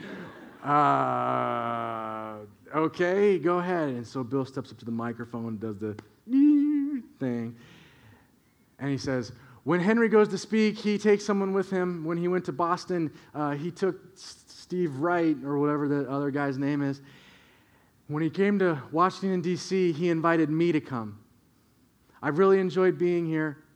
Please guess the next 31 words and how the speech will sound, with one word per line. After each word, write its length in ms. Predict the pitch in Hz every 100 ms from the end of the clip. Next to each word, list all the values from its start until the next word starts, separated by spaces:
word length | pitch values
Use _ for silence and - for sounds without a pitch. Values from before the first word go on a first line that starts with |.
| _ -
Thank 260 | 151 147
you." 200 | 120 120 - - _ _ _ _ _ - - _ 110
And 100 | 110
he 60 |
walked 320 | 110 110 110 113
down. 240 | 107 101 - _ _ - - - - _ _ _ _ _ _ _ _ 110
And 100 | 113
Henry 320 | 160 160 156
and 100 | 135
Bill 280 | 147 143 131
walked 240 | 131 135
off 160 | 131 -
the 40 |
stage 420 | 117 - 131 120
to 120 | - 113
a 40 |
standing 480 | - 127 127 123 117
ovation. 500 | 107 104 101 104 101 _ - - _ _ _ _ _ _ _ _ _ _ -
And 100 | 117
when 80 | 120
Bill 220 | 120 143
got 180 | 135 131
down 160 | 135 131
to 60 |
the 80 | 120
bottom, 340 | 120 123 117
everyone 260 | 113 123 120
was 120 | 110
shaking 320 | - 113 117
his 140 | 104 104
hand. 260 | 104 101